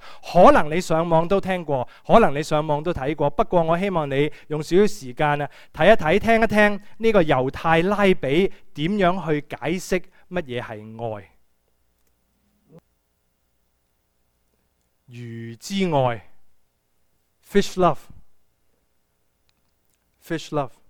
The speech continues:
呢一個猶太拉比叫做啊，Abraham，啊，Tursky，係啊，美國一個，啊，猶太教嘅一個領袖。佢話到，佢話，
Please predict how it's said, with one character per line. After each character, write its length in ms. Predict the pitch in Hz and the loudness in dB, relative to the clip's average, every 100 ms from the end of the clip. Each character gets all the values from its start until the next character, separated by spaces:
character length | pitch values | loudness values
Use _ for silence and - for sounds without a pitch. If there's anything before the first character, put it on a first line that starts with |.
| _ _ _ _ _ _ _ _ | _ _ _ _ _ _ _ _
呢 80 | 196 | -4
一 80 | 202 | 0
個 140 | 160 | 0
猶 140 | 143 123 | 0 -2
太 180 | 151 | -2
拉 160 | 165 170 | 0 -2
比 160 | 143 151 | -4 -6
叫 220 | 143 131 | -8 -8
做 280 | 120 113 110 | -10 -10 -10
啊， 160 | 104 - | -10 -4
Abraham， 720 | 165 160 160 156 147 143 147 | -2 0 0 -2 -6 -8 -10
啊， 540 | - _ _ _ 101 92 | -16 _ _ _ -20 -18
Tursky， 640 | - 170 101 - - 90 _ _ _ _ _ _ 101 _ _ _ _ | -6 -4 -4 -10 -18 -20 _ _ _ _ _ _ _ _ _ _ _
係 240 | 113 110 107 | -14 -12 -12
啊， 100 | 104 | -12
美 180 | 104 131 | -12 -8
國 260 | - 127 | -6 -6
一 60 | 147 | -8
個， 140 | - 123 120 113 _ _ - | -8 -6 -8 -10 _ _ -20
啊， 120 | 107 | -18
猶 140 | 104 101 | -16 -12
太 180 | 127 | -12
教 240 | 123 120 117 | -8 -8 -8
嘅 140 | 120 | -10
一 40 | 131 | -12
個 100 | 113 | -12
領 380 | 104 101 113 - | -14 -16 -20 -18
袖。 200 | 98 92 _ _ _ _ _ _ | -18 -20 _ _ _ _ _ _
佢 140 | 190 | 2
話 160 | 214 175 | 4 6
到， 120 | 190 | 4
佢 200 | 190 185 | 0 0
話， 200 | 185 151 | 0 0